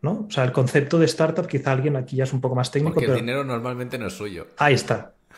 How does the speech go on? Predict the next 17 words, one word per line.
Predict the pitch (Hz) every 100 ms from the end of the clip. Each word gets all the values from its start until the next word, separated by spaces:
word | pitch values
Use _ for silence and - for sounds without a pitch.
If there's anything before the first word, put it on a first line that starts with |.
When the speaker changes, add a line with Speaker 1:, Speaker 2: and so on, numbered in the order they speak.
| - - - - - _ _
Speaker 1:
Y | -
porque | 226 240 -
tienen | - 180
un | 180
contrato | 160 135 165 180 190
que | 208
ese | 156 185
dinero | 160 165
sirve | 170 - 175 196
para | 190 139
algo | 156 180
en |
específico, | 160 - 127 151 - 127 - - _
Speaker 2:
Sí. | - 85 -
Speaker 1:
que | 160
es | 165 - -
crecer. | 131 120 147 120 - -